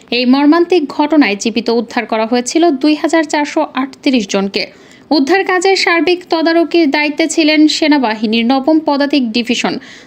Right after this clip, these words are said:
যার প্রধান ছিলেন সাভারের জেনারেল অফিসার কমান্ডিং জিওসি তৎকালীন মেজর জেনারেল চৌধুরী হাসান সারওয়ার্দী।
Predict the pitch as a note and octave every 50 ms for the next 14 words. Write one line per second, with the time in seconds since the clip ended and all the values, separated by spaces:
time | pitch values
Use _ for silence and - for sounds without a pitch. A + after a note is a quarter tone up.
0 | - - G#3+ A#3+ A#3+ A#3 - A#3+ A#3+ A#3 C4 B3 A#3 - - C4+ C#4 E4 F#4 F4+
1 | - - E4+ D4+ D4 D4+ E4 D#4+ E4 D4 C4+ D4+ D4 D4 D4+ D4+ D#4+ D#4 - -
2 | - C#4 C4+ - C#4 - B3 G3 G3 - A3 G#3+ G#3+ A3 G#3+ G#3 A3+ A3 G#3+ A3+
3 | G#3 - C4+ C#4 D4 C#4+ - E4 D#4+ D#4 D#4+ D4 D4 - - D4 D4 D4+ C#4+ C#4
4 | C#4 C4+ D4 D4 C4 C4 A#3 G#3 G#3+ G#3+ G#3+ A3 A3 A3 - C#4 C4+ C4 - D4
5 | D#4 D4+ - - C#4 - D4+ D4 C#4+ C#4+ - - C4 B3+ A#3 G3 F3 F3 - F#3+
6 | E3+